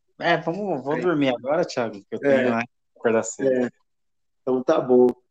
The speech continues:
Speaker 2: Ah, eu acho que é nem dormir cedo. Se a Débora te chamou, acho que você ainda, ainda dá pra jogo, hein?
Speaker 1: É, então.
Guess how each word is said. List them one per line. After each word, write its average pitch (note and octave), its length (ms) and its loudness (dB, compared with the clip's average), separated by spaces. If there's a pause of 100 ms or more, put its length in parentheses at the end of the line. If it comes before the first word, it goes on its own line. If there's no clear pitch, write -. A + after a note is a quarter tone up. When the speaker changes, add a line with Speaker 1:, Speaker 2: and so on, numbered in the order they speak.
(220)
Speaker 2:
Ah, D3+ 180 4
eu C3 140 8
acho C#3 200 2
que - 80 2
é D#3 40 6
nem F3 200 8
dormir G#3 240 6
cedo. E3 360 6
Se - 120 0
a C3+ 60 6
Débora D#3 320 6
te - 100 -2
chamou, C#3+ 440 6
acho E3+ 200 2
que - 60 -18
você G3 440 8
ainda, F#3+ 540 6 (280)
ainda C#3+ 280 4
dá E3 120 4
pra G3 240 4
jogo, E3+ 380 8
hein? F#3+ 160 6 (760)
Speaker 1:
É, A#2+ 280 2
então. G#2 380 -6